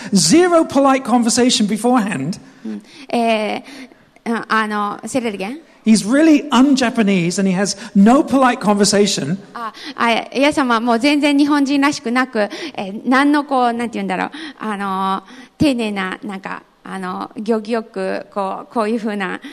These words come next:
Speaker 2: ことを聞いてとか言ってとかっていうのがなく、
Speaker 1: And Jesus just goes straight to the point.
Speaker 2: えー、もういきなり、あの、突っ込んでいくわけですね。
Speaker 1: And he says,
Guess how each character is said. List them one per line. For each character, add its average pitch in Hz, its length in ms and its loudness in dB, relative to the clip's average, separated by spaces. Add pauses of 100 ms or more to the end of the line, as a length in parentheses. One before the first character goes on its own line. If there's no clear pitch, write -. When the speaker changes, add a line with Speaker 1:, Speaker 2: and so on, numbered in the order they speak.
Speaker 2:
こ 233 140 -2
と 185 100 -4
を 196 60 -6
聞 254 160 -6
い 220 60 -8
て 202 120 -6
と - 120 -12
か 202 80 -6
言 233 100 -4
っ 233 40 -10
て 208 200 -6
と 196 80 -10
か - 120 -6
っ 196 80 -8
て 196 120 -6
い 202 40 -4
う 190 40 -6
の 185 100 -6
が 180 100 -4
な 240 140 0
く、 226 180 -4 (100)
Speaker 1:
And 202 80 -2
Jesus 285 340 0
just 262 180 0
goes 247 60 4
straight 339 560 0
to 285 100 -2
the 311 60 4
point. 214 560 0 (220)
Speaker 2:
え 214 300 -2
ー、 - 20 -2
も 269 160 2
う 220 80 0
い 277 80 -2
き 339 80 -2
な 330 160 4
り、 311 240 0
あ 226 200 -6
の、 202 400 -2 (240)
突 - 100 -8
っ - 40 -12
込 269 80 4
ん - 40 0
で 262 40 0
い 262 60 0
く 262 60 0
わ 208 60 2
け 185 80 -4
で 175 80 -4
す - 60 -10
ね。 254 260 -4
Speaker 1:
And - 60 -6
he 294 40 -2
says, 330 360 2